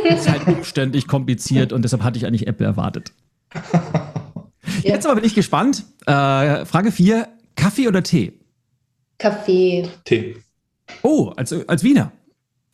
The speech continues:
Speaker 2: Ja, ähm, ich liebe einfach Schwarztee. Ich habe viel Zeit in England verbracht und bin teilweise vom Kaffee Wiener zum Tee Engländer geworden.
Speaker 3: <laughs>
Speaker 2: Aber wenn ich in Wien bin, wie zum Beispiel nächste Woche, verspreche ich dir, ich trinke Kaffee.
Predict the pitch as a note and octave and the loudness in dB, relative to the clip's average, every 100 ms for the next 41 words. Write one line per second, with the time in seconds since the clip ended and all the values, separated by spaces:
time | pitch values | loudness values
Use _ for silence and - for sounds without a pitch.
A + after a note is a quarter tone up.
0 | - - - _ _ A2+ B2+ E3+ - - | -16 -14 -20 _ _ 2 2 2 -2 0
1 | B2+ C3 C#3 C#3+ C#3+ C#3+ C#3+ D3 - _ | 0 2 -2 -2 -2 -2 -4 -6 -12 _
2 | - C3 A#2 D3+ E3 D3+ D3 C#3+ C#3+ C#3 | -8 -8 -2 2 2 2 0 0 -2 -2
3 | - - B2 - - A#2 B2 D#3+ D#3 D3 | -4 -2 -2 -2 -2 -2 -2 -4 0 0
4 | D3 C#3+ C#3 D#3 D#3+ E3 D#3+ E3 - - | 0 -2 -2 -2 -2 0 0 0 -6 -18
5 | _ - - _ - - C3+ B2 D3+ D3+ | _ -20 -20 _ -8 0 0 2 2 4
6 | D3+ - C#3 C#3 D3 D3 D3 C#3 D3+ C#3 | 2 0 4 4 4 2 -2 -2 -2 -4
7 | - C3+ E3 E3+ F3 F#3+ C3 D#3 E3 D3+ | -2 0 2 2 0 -2 0 2 4 4
8 | D3+ D3+ - D3 D3 - C#3+ D3 C#3+ C3 | 2 0 -4 -6 -6 -4 -2 0 0 0
9 | A#2+ - B2 C3+ C#3 D3 C#3+ C#3+ C#3+ E3 | -2 -4 -4 -2 0 0 2 2 4 2
10 | F#3+ - - B3 - - B2+ C3 C#3+ C#3 | -2 -4 -6 -6 -8 -2 0 2 2 2
11 | D3 D3+ C#3+ A#2+ D#3+ G3 E3+ G3 G#3 E3 | 2 0 0 0 0 0 2 2 2 0
12 | - C3+ - C3+ B2+ B2+ - A#2+ C3 - | -2 -4 -2 -4 -2 -2 -2 2 2 4
13 | D#3 E3 D#3 C#3 - C3 D3+ G2+ C3+ B2 | 2 2 0 -6 -4 -4 -4 -4 0 0
14 | A2+ B2 A#2 - A2+ - | -2 -8 -10 -10 -10 -12